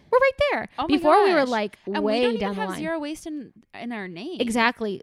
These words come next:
Speaker 1: Practically Zero Waste is number one. Zero Waste Countdown is number two. Zero Waste Life Hacks. Like, this is literally called Zero Waste. So all these literally say zero waste.
Speaker 2: Yeah.
Speaker 1: And then we're just right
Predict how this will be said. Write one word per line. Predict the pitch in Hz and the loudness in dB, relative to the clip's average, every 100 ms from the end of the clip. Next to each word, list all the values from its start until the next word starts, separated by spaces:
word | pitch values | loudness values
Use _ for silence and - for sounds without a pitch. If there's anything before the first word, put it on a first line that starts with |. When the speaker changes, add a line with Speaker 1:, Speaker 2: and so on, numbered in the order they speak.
| _ | _
Speaker 1:
Practically | - 220 226 285 339 | -6 -6 -6 -4 -2
Zero | 330 320 | 0 -2
Waste | 285 277 | -2 -4
is | 269 | -6
number | 269 277 262 | -6 -4 -2
one. | 233 226 220 | -2 -2 -4
Zero | 196 214 | -4 -4
Waste | 262 | -4
Countdown | - 233 233 | -4 -6 -4
is | |
number | 214 214 | -4 -6
two. | - 247 214 | -4 -2 0
Zero | 196 226 | -2 -2
Waste | 233 - | -2 -4
Life | 208 214 | -8 -6
Hacks. | 226 226 | -6 -6
Like, | 208 - | -8 -8
this | 214 254 | -6 -6
is | 233 | -8
literally | 214 233 226 | -4 0 0
called | 214 208 | 0 -6
Zero | 190 202 | -4 -6
Waste. | 214 202 | -6 -6
So | - | -4
all | 202 247 | -2 -2
these | 294 - | -2 -6
literally | 214 220 196 | -8 -8 -8
say | 196 190 | -8 -10
zero | 180 196 190 | -8 -8 -6
waste. | 208 - 208 | -8 -10 -12
Speaker 2:
Yeah. | 220 208 226 | -12 -12 -10
Speaker 1:
And | 349 | -4
then | 427 | -2
we're | 427 | 0
just | 403 - | -4 -6
right | 415 | -12